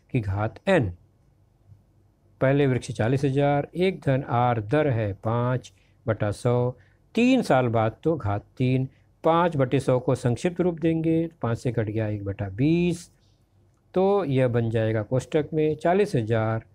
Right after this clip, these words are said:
गुणे एक धन एक बटा बीस हो गया, बीस एक कम बीस और एक इक्कीस, इक्कीस बटा बीस घात तीन है। मतलब चालीस हजार में इक्कीस बटा बीस गुणे इक्कीस बटा बीस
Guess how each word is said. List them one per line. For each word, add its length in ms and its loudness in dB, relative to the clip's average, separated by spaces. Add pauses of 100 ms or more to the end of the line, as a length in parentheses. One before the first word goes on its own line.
(400)
गुणे 380 0 (140)
एक 260 2
धन 200 0
एक 200 0
बटा 240 2
बीस 280 -2
हो 80 2
गया, 160 -2
बीस 220 -4
एक 160 -4
कम 140 -2
बीस 460 0 (400)
और 180 -4
एक 280 -2 (120)
इक्कीस, 840 -2 (440)
इक्कीस 400 -2
बटा 360 -2
बीस 640 -2 (340)
घात 500 0 (260)
तीन 340 2
है। 320 -4 (840)
मतलब 520 2 (260)
चालीस 340 0
हजार 320 0
में 360 -2 (120)
इक्कीस 320 -6
बटा 300 0
बीस 580 -2
गुणे 260 -2
इक्कीस 360 -6
बटा 300 -2
बीस 520 -4